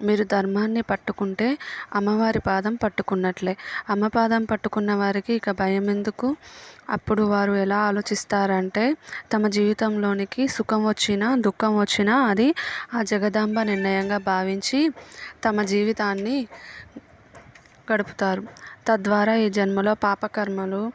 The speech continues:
తగ్గి, పుణ్యకర్మలు ఎక్కువ అవటం వలన తర్వాతి జన్మలలో ఉత్తమ జన్మలు ధరిస్తారు. అంటే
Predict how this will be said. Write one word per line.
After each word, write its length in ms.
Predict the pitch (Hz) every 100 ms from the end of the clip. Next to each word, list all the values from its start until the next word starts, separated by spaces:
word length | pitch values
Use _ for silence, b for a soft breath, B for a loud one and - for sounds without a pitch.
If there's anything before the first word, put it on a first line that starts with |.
| B B - -
తగ్గి, 280 | 214 190 214
పుణ్యకర్మలు 760 | - 208 214 - 202 196 196 208
ఎక్కువ 340 | 196 - 208
అవటం 260 | 202 208 202
వలన 280 | 190 190 196 262 285 B B -
తర్వాతి 440 | 214 202 208 214
జన్మలలో 520 | 214 202 196 196 196 208
ఉత్తమ 320 | 196 214 208
జన్మలు 420 | 208 196 196 202 247
ధరిస్తారు. 640 | 202 190 202 - 196 185 - B - 208
అంటే 260 | 202 226